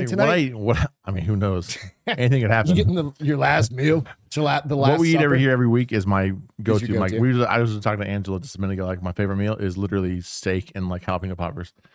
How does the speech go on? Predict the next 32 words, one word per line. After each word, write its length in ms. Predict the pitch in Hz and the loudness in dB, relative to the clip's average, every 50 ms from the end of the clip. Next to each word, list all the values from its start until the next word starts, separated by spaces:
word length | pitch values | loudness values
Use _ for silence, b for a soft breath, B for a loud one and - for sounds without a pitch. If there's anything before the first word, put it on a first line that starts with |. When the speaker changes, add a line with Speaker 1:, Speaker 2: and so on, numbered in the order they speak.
| b b b _ _ _ _ _ - | b b b _ _ _ _ _ 0
Speaker 1:
I 60 | 117 | 2
don't 180 | 117 113 120 | 2 2 0
need 100 | 113 110 | 0 -2
a 80 | 107 95 | -2 -2
side. 260 | - - 98 95 92 | -2 -2 -2 -2 -2
Like, 120 | 90 87 95 | -2 -6 -6
just 120 | 90 82 | -6 -4
ha-, 140 | 95 113 104 | -4 -4 -4
steak 300 | - - - 123 113 104 | -4 -4 -4 -4 -4 -4
is 80 | 101 | -4
my 100 | 98 95 | -6 -6
favorite 240 | 87 87 85 90 - | -6 -6 -8 -8 -10
meal. 180 | - 101 - - | -12 -14 -14 -14
So. 160 | 98 - - | -12 -8 -6
Speaker 2:
All 60 | 117 | -6
right. 220 | 104 92 90 - _ _ - | -6 -6 -8 -10 _ _ -4
I'm, 200 | 139 160 170 180 | -4 -2 -2 -4
I'm 200 | - 170 170 147 | -4 -4 -4 -2
very 320 | 131 156 151 156 156 156 | 0 0 2 2 0 -2
close 540 | 135 - - - 131 127 127 123 - - - - | -4 -6 -6 -4 -2 -2 -2 -4 -6 -8 -10 -8
in 180 | - 135 120 117 | -6 -6 -4 -6
that 280 | 113 110 104 107 - - | -6 -8 -10 -10 -10 -10
same 340 | - 127 120 113 175 185 | -8 -4 -2 0 0 0
Speaker 1:
<clears throat> 20 | 190 | 2
Speaker 2:
thing. 380 | 180 151 147 120 104 - 123 117 | 0 0 2 0 0 -2 -4 -6
I'm 160 | - 131 143 | -8 -8 -6
just 160 | 139 135 113 - | -6 -8 -8 -8
throwing 220 | 139 131 123 110 | -6 -6 -6 -6
a 40 | 101 | -8
lobster 520 | 95 92 87 85 85 76 - - - 78 73 | -8 -10 -10 -10 -12 -12 -14 -14 -16 -16 -18
in 120 | 73 71 | -20 -20
there. 220 | 71 69 76 - | -20 -20 -20 -20